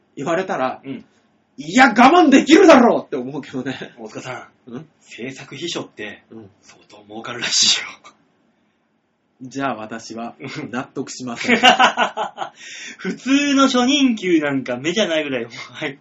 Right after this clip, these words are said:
Speaker 2: もらえるらしいよ。
Speaker 1: 初任給はそら目じゃないだろうけど。
Speaker 2: 初任給というか、普通のサラリーマンさ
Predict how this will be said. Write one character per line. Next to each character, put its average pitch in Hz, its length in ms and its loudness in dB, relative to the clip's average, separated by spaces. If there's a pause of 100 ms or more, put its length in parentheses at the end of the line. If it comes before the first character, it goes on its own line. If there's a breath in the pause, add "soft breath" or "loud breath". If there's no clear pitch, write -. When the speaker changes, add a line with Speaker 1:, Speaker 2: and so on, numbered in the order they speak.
(140)
Speaker 2:
も 147 100 -4
ら 135 80 -6
え 151 80 -2
る 147 100 -8
ら 143 120 -4
し 139 160 -12
い 117 40 -10
よ。 98 80 -10
Speaker 1:
初 170 120 -12
任 277 340 -12
給 170 180 -8
は 117 160 -6
そ 110 120 -14
ら 110 80 -10
目 135 160 -10
じ 147 80 -10
ゃ 120 80 -8
な 123 120 -8
い 127 60 -8
だ 117 100 -8
ろ 135 160 -6
う 123 60 -6
け 120 120 -8
ど。 139 100 -4
Speaker 2:
初 156 80 -10
任 170 200 -2
給 156 140 -6
と 135 60 -4
い 127 40 -4
う 120 40 -4
か、 120 80 -8
普 - 80 -20
通 160 180 -4
の 147 240 -6
サ 156 140 -10
ラ 175 120 0
リ 170 160 -2
ー 139 40 -6
マ 127 160 -8
ン 202 80 -14
さ 240 260 -4